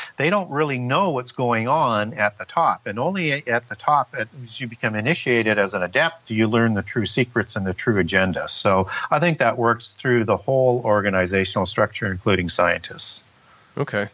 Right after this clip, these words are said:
Speaker 2: You know, uh, this is kinda like, uh, shifting gears a little bit, but this was a question that was submitted here. Uh, it says, "There have been some meteorological phenomena around cern,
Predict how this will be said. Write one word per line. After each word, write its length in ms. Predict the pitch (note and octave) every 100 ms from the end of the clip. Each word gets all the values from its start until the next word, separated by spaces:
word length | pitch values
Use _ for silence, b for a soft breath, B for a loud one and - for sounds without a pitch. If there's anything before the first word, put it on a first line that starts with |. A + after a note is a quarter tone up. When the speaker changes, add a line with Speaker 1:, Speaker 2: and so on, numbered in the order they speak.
| _ B B B _
Speaker 2:
You 100 | C3+
know, 100 | C3
uh, 180 | B2+ B2
this 180 | D3 C#3+
is 80 | C#3+
kinda 240 | D#3 C#3
like, 300 | B2+ A#2+ A#2
uh, 300 | A#2 A2 G2+ G#2 -
shifting 360 | - C3+ B2
gears 320 | A2+ C3 B2+ A2
a 40 |
little 180 | A2+ A2+
bit, 160 | G#2+
but 140 | G#2 G#2+
this 160 | A#2+
was 100 | B2
a 40 | A2+
question 340 | - B2 -
that 100 | A#2
was 160 | A2 G2+
submitted 440 | - A2 A#2 A2+
here. 300 | G#2+ G#2+ G#2 B B B
Uh, 360 | - A#2+ A#2 G#2+ - - _ - - _
it 80 | B2+
says, 340 | - C#3 A#2
"There 180 | C3 C#3
have 200 | C3 A2
been 220 | C3+ C#3
some 340 | B2+ C3+ B2 A#2+
meteorological 840 | C#3 D3+ C3+ B2+ B2+ C3 B2+ A#2+
phenomena 640 | - A#2 A2+ B2 A#2+ A2 G#2+
around 500 | A2 G#2+ A2+ A#2+ A#2+
cern, 540 | - - A#2 G#2 F#2